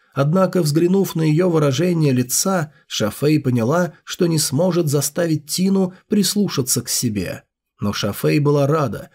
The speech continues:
что Тина украла эту геноброню. Иначе, если бы девушка получила ранение,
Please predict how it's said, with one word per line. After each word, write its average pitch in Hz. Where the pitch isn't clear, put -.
что -
Тина 135
украла 139
эту 131
геноброню. 127
Иначе, 143
если 202
бы 180
девушка 185
получила 165
ранение, 135